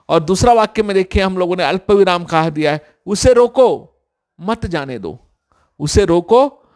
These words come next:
मत जाने दो।" इस वाक्य में देखिए दोस्तों, वहाँ पर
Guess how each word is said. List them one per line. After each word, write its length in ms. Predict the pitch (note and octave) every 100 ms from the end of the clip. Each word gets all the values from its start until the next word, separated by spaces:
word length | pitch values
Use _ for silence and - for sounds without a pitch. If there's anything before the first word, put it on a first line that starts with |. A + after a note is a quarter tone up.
| _ _
मत 260 | F#3+ B3 A3+
जाने 320 | F#3+ C#3+ C3+
दो।" 260 | A#2+ A2+ A#2+ _ _ _ _ _ _ -
इस 180 | A#3+ B3+
वाक्य 240 | B3+ B3+
में 120 | A#3
देखिए 280 | A3+ G3+ G#3
दोस्तों, 540 | F3+ E3 - D3 D3+ _ _ _
वहाँ 320 | E3 G3+ A3+ B3+
पर 280 | G#3 D#3